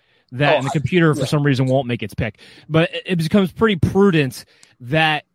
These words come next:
Speaker 1: you have to take them at that point. But in the one quarterback leagues, don't jump at those quarterbacks. I mean, right, Adam?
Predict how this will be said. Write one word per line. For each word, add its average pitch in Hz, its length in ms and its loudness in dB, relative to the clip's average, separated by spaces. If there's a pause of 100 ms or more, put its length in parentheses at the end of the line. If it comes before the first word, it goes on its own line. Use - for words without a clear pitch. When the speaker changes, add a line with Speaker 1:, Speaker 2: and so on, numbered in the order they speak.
(180)
Speaker 1:
you 175 200 -2
have 185 180 0
to 143 80 -16
take 151 240 -6
them 143 160 -4
at 123 120 -6
that 139 200 -6
point. 107 400 -12
But 185 160 0
in 196 80 0
the 185 80 2
one 196 300 -4
quarterback 208 440 -4
leagues, 202 240 -8
don't 285 240 -4
jump 165 300 -4
at - 60 -12
those 131 180 -6
quarterbacks. 170 640 -2
I 131 40 -4
mean, 131 80 -2
right, 151 180 4
Adam? 254 280 2